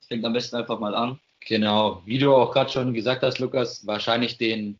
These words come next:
Speaker 2: ja, ich will jetzt mal hier nicht den Hundesport vielleicht kleinreden oder so, aber ich glaub, den meisten Hörern von uns ist es wahrscheinlich kein großer Begriff.
Speaker 1: Mhm.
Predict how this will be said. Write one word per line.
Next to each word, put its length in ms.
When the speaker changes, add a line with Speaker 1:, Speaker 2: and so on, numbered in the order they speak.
Speaker 2:
ja, 200
ich 220
will 80
jetzt 160
mal 120
hier 180
nicht 180
den 140
Hundesport 520
vielleicht 480
kleinreden 460
oder 120
so, 120
aber 80
ich 80
glaub, 160
den 100
meisten 600
Hörern 240
von 100
uns 140
ist 80
es 60
wahrscheinlich 420
kein 240
großer 260
Begriff. 400
Speaker 1:
Mhm. 180